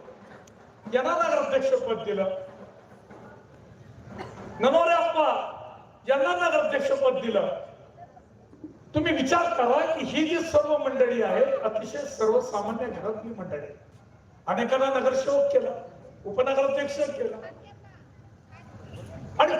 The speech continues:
तुम्हाला हा पैशावाला माणूस कशाला पाहिजे?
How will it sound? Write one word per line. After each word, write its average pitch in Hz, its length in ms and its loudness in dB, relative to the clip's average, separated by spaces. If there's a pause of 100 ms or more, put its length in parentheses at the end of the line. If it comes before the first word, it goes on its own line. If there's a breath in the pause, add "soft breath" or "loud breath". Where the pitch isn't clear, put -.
(100)
तुम्हाला 320 560 0 (1400)
हा 311 240 4
पैशावाला 302 580 2
माणूस 302 200 -2 (120)
कशाला - 280 0
पाहिजे? - 280 -6